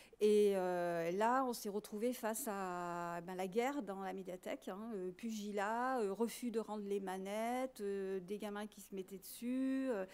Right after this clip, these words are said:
menaces contre le personnel. Euh, donc là, on se dit, « Mais qu'est-ce qui se passe ? » et cetera. Et donc, euh,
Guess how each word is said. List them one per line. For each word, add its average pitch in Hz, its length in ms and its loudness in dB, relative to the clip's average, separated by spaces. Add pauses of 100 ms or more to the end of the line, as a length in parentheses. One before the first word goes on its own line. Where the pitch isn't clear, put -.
(260)
menaces 226 380 0
contre 220 320 -2
le 208 60 2
personnel. 220 840 -2
Euh, 202 220 -2
donc 190 200 -12
là, 202 320 -4
on 180 40 -12
se 170 80 -18
dit, « 190 160 -14
Mais - 140 -12
qu'est-ce - 340 -12
qui 190 100 -14
se - 100 -14
passe ? » 208 440 0
et 180 80 -8
cetera. 208 320 -10 (580)
Et 202 140 2
donc, 262 320 0
euh, 214 720 2